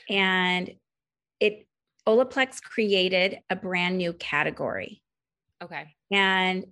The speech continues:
Speaker 1: it's so unbelievable that nobody had ever thought of it before. Um, the Dean Crystal went to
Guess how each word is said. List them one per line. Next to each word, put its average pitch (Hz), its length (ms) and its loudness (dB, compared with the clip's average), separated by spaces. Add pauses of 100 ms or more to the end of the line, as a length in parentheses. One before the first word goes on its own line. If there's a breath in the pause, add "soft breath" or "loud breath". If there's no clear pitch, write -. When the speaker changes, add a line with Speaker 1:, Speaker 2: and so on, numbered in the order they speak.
(160)
Speaker 1:
it's - 440 -2 (280)
so - 380 2
unbelievable 202 960 0 (340 soft breath)
that 190 240 2
nobody 202 460 2
had 196 240 -4
ever 180 520 0 (180)
thought 180 200 -2
of 180 120 0
it - 140 0
before. 170 760 -2 (920 soft breath)
Um, 180 600 -2 (680)
the 214 220 0 (1120)
Dean 262 360 2
Crystal 175 880 -2 (500)
went 214 380 2
to 202 480 0